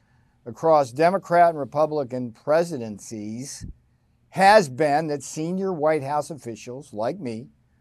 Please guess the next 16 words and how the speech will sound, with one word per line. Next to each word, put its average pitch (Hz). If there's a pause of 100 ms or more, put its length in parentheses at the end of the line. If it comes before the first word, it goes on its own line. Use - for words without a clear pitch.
(220)
alter 147
egos 151
of 160
the 143
president, 117 (240)
shall 254
not 123 (320)
and 170
cannot 180 (520)
and 156
legally 185
cannot 123
be 160
compelled 147
to 135
testify 131